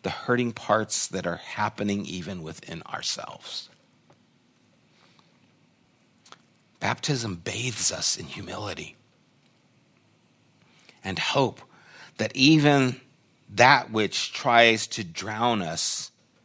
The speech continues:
is but a motion of movement, of resurrection, and that every time we dip into darkness, there's a voice that's saying, "You're my beloved.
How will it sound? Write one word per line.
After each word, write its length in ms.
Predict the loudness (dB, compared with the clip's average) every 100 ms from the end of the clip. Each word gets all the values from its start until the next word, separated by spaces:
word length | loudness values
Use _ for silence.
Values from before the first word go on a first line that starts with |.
| _ _ _ _ _ _ _ _ _ -14
is 100 | -6
but 180 | -4
a 60 | -2
motion 480 | -2 -2 -2 -2 -4
of 260 | -4 -4 0
movement, 640 | 2 2 0 -4 -6 -18 _ _ _ _ _ _ _ _ -20 _ _ -8
of 200 | -4 4
resurrection, 1080 | 6 6 6 8 8 6 -4 -4 -4 -10 -18 _ _ -20 -20 -8
and 120 | -4
that 120 | -4 -4
every 340 | -6 -2 -2
time 560 | -2 -4 -2 -2 -2 -4
we 380 | -2 -2 -6 -12 _ _ _ _ _ _ -20 -8
dip 280 | 0 0 0
into 340 | -6 -4 -6
darkness, 800 | -2 2 2 0 -8 -4 -4 -4 _ -20 _ _ _ _ _
there's 240 | -8 -6
a 60 | -6
voice 420 | 0 4 4 4
that's 160 | 0 -2
saying, 440 | 0 0 0 -6 -12 -20 _ _ _ _ _ _ _ _ _ _ _
"You're 200 | -14 -8
my 180 | -4 -4
beloved. 600 | -4 -4 -4 -6 -12